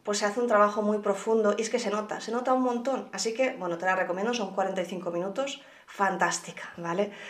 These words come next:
Y por aquí decía Aquara Cosmética, "Deseo más que nada poder ca-, canalizar". Pues mira, Aquara Cosmética, tienes el taller Conectando con tu guía evolutivo en mi página web, w w w cristina cerongura punto com, donde aprendes a canalizar,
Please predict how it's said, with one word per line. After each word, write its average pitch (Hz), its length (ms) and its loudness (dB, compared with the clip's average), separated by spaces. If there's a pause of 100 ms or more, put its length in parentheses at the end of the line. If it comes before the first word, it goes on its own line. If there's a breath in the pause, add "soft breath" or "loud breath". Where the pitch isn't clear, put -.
(240 loud breath)
Y 196 120 -2
por 190 120 2
aquí 185 200 2
decía 190 500 6
Aquara 190 420 4
Cosmética, 196 500 2
"Deseo 190 220 2
más 233 140 4
que 220 100 -2
nada 214 200 4
poder 190 200 4
ca-, 190 320 0
canalizar". 180 520 -4
Pues 180 120 -6
mira, 190 160 -2
Aquara 180 240 -4
Cosmética, 190 540 -2
tienes 185 280 -6
el 170 100 -12
taller 208 300 2
Conectando 233 580 0
con 226 440 0
tu 190 140 -10
guía 196 160 4
evolutivo 190 580 -2 (460 loud breath)
en 175 100 -4
mi 170 80 0
página 196 340 -2
web, 214 180 2
w - 60 -14
w 180 200 -6
w 175 180 2
cristina 170 260 -6
cerongura 165 380 -2
punto 170 240 -4
com, 233 220 -4 (340 loud breath)
donde 180 340 2
aprendes 202 440 0
a - 80 -8
canalizar, 180 520 2